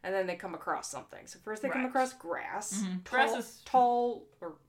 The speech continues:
Speaker 2: that is
Speaker 1: well,
Speaker 2: not hard
Speaker 1: they say
Speaker 2: to
Speaker 1: long, not tall.
Speaker 2: Oh.
Speaker 1: Apparently it's very long grass.
Speaker 2: Should
Speaker 1: Wouldn't that be horizontal, not vertical?
Speaker 2: Um, you know, it's long no matter what, right?
Speaker 1: <laughs>
Speaker 2: It's, we're, we're not gonna grab on semantics on that
Speaker 1: Okay,
Speaker 2: one.
Speaker 1: apparently it
Speaker 2: It
Speaker 1: goes
Speaker 2: is.
Speaker 1: swishy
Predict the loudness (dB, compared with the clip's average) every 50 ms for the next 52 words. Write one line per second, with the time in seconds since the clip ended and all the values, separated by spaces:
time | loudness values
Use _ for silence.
0 | _ 4 4 4 6 6 6 6 6 6 4 4 4 6 6 6 6 6 6 6
1 | 6 8 8 6 4 4 6 6 8 8 8 6 4 -2 -4 -2 0 0 0 -2
2 | -4 -2 0 0 0 2 0 0 -2 -2 -4 -10 -8 -6 -4 -2 -2 -2 -4 -6
3 | -8 -6 -4 -4 -2 -2 -2 -4 -2 -2 0 0 0 0 -2 -4 -6 -6 -4 0
4 | 0 2 2 0 0 -4 -12 -14 -16 -16 -16 -14 -12 -10 -6 -6 -4 0 2 2
5 | 2 2 0 -2 -4 -4 -6 -6 -6 -6 -4 -6 -6 -4 -4 -4 -4 -4 -8 -10
6 | -10 -10 -10 -10 -10 -8 -8 -8 -8 -8 -10 -10 -8 -8 -10 -12 -14 _ _ -2
7 | 0 0 2 2 2 2 2 0 -2 -6 -8 -10 -10 -12 -10 -8 -2 -2 -2 -2
8 | -2 -4 -2 -2 -2 -2 -4 -8 -12 -14 -14 -14 -14 -12 -10 -10 -10 -4 -2 0
9 | 0 0 -2 -6 -8 -12 -14 -16 -16 -16 -18 -16 -10 -8 -8 -8 -8 -12 -16 -18
10 | -20 -20 -20 -20 -20 -20 -10 -4 -2 -2 0 2 2 4 4 2 0 0 -2 -4
11 | -6 -10 -8 -6 -6 -6 -6 -6 -8 -10 -10 -10 -10 -12 -12 -12 -12 -8 -8 -8
12 | -10 -10 -14 -8 -6 -4 -2 -2 -2 -2 2 4 6 6 6 6 4 4 4 2
13 | 2 2 -2 -4 -8 -8 -4 -4 -4 -4 -4 -6